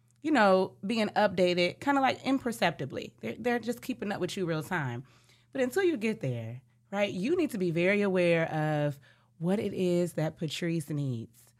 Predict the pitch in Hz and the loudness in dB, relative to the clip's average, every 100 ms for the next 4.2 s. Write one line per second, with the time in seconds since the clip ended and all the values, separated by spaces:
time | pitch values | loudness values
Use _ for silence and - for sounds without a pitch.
0 | _ _ - - 208 208 202 190 269 285 | _ _ -20 -8 0 2 6 6 6 4
1 | 254 233 196 175 220 208 185 202 190 180 | 4 4 4 2 2 2 0 0 2 2
2 | 165 170 185 - - 185 175 151 160 147 | 4 4 2 -4 -4 -2 0 0 0 0
3 | 151 147 170 190 202 208 190 170 170 175 | 0 2 2 2 0 0 0 0 0 0
4 | 240 294 | -2 -6